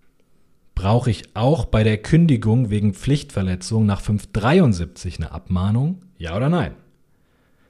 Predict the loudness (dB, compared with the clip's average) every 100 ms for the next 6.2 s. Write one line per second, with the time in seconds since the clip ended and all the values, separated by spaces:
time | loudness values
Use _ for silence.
0 | _ _ _ _ _ _ _ _ _ _
1 | _ -8 -4 -4 -4 -2 -2 0 -2 2
2 | 2 2 0 -2 -2 0 -2 2 4 4
3 | 2 0 -10 -18 -14 -14 -12 -12 -12 -14
4 | -14 -20 -20 _ -6 -4 -2 -2 0 0
5 | 0 0 -2 -4 -4 0 2 2 2 -2
6 | -8